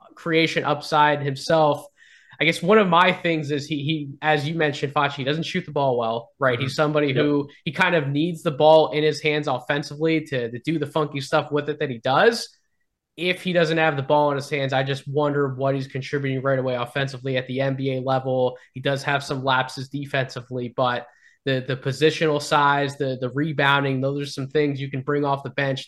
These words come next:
Speaker 1: ninth, tenth man. It's not out of the question that if the Pacers would take somebody like him with one of those picks, he could actually see minutes in, in his rookie season one way or another.
Speaker 2: Yeah, Leonard Miller was someone I was really intrigued by last year just because of, like, it was like he was eligible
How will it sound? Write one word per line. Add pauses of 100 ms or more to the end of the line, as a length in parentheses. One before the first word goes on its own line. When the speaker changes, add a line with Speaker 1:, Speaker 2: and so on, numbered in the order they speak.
Speaker 1:
ninth,
tenth
man. (280)
It's
not
out
of
the
question
that
if
the
Pacers
would
take
somebody
like
him
with
one
of
those
picks, (200)
he
could
actually
see
minutes (260)
in,
in
his
rookie
season
one
way
or
another. (840)
Speaker 2:
Yeah,
Leonard
Miller
was
someone
I
was
really
intrigued
by
last
year
just
because
of, (200)
like,
it
was
like
he
was
eligible